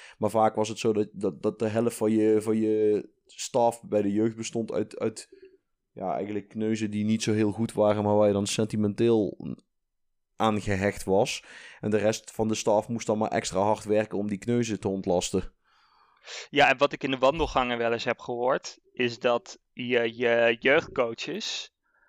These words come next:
Speaker 2: ook, eh, dat het daar heel erg helpt om die puur, eh, als die een goede, eh,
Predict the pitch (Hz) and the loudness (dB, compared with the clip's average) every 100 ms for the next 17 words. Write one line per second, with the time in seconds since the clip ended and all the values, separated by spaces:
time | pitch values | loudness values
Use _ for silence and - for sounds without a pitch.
0 | _ _ _ _ _ _ _ 127 131 - | _ _ _ _ _ _ _ 2 2 0
1 | - - _ - 135 131 127 127 127 123 | -10 -20 _ -4 2 4 4 4 4 4
2 | 123 123 - _ _ _ _ _ _ _ | 4 0 -6 _ _ _ _ _ _ _
3 | - _ _ 127 123 139 123 147 160 139 | -20 _ _ -2 0 0 4 6 6 4
4 | - 123 139 - - 139 139 - 160 147 | 4 4 4 2 -6 -8 -8 -6 -2 2
5 | 143 139 131 - _ 139 131 127 131 - | 4 4 2 -6 _ 2 4 4 4 0
6 | - - 139 156 135 135 131 - 135 131 | -4 -2 -2 -2 -4 -2 -2 0 2 4
7 | 127 - - 120 117 120 120 | 4 2 0 2 4 4 4